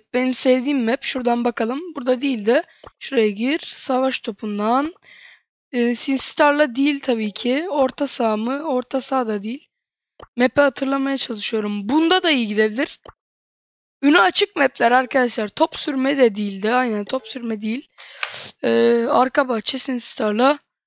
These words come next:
Şuna bakabilir miyim? Bu da değil. Jumping Beam. Bu ne? Clean Shot.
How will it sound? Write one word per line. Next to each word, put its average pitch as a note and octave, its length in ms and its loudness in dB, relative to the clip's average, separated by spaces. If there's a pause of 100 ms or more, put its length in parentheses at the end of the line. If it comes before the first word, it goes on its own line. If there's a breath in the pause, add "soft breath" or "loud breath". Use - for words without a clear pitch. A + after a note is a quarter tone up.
(160)
Şuna D#4 380 2
bakabilir E4 400 0
miyim? F#4+ 300 -4 (260)
Bu B3+ 140 -4
da A3 220 2
değil. A#3+ 320 -2 (640)
Jumping C#4+ 400 2 (120)
Beam. D4 200 -2 (880)
Bu C4 160 2
ne? C#4+ 160 4 (540)
Clean C#4 260 2
Shot. - 520 -2